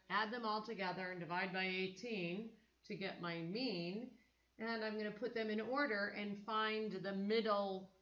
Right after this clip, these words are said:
from either end, nine from either end to find my median. So the numbers are eighty-two one time, eighty-five six times, that's one, two,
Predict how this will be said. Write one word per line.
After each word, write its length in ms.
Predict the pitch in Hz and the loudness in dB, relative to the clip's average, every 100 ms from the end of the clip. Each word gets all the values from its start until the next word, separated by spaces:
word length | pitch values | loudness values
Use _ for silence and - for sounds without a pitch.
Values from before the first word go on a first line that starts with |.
| _ _ | _ _
from 160 | 190 196 | -6 -4
either 320 | 220 208 208 | -2 -2 0
end, 360 | 190 180 170 | 0 0 -2
nine 440 | 180 202 220 220 214 | 2 6 6 4 -2
from 160 | 208 196 | -2 -4
either 300 | 196 190 196 | -2 -2 0
end 320 | 233 190 190 | 0 0 -2
to 80 | 202 | -6
find 380 | 175 185 180 185 | -6 -4 -4 -4
my 160 | 180 | -2
median. 540 | 180 202 214 185 175 - - _ _ - | 0 0 0 -2 -4 -8 -14 _ _ -12
So 540 | - 240 226 226 220 220 - - | -2 2 6 6 4 -2 -12 -4
the 120 | 226 | 0
numbers 460 | 233 226 233 214 | 2 2 4 4
are 260 | 208 196 196 226 | 4 4 2 0
eighty-two 1080 | 233 240 262 262 - 247 208 185 175 180 254 285 - _ _ 180 | -4 -2 -2 -4 -4 -2 0 0 0 0 -2 -6 -16 _ _ -8
one 400 | 196 208 196 185 | -2 0 0 -4
time, 560 | 196 175 170 170 202 - - | -2 0 2 0 -4 -6 -6
eighty-five 1300 | 202 226 226 220 - - 208 196 175 170 170 190 196 | -6 -4 -4 -6 0 4 6 8 6 6 4 0 -4
six 520 | - - 214 214 - | -8 -4 -4 -4 -16
times, 460 | - 196 160 180 170 | -8 -4 -2 -4 -6
that's 240 | 151 151 | -8 -8
one, 340 | 180 214 226 214 - - - _ _ _ _ - | -6 -6 -6 -8 -14 -20 -20 _ _ _ _ -10
two, 280 | 233 226 | -6 -4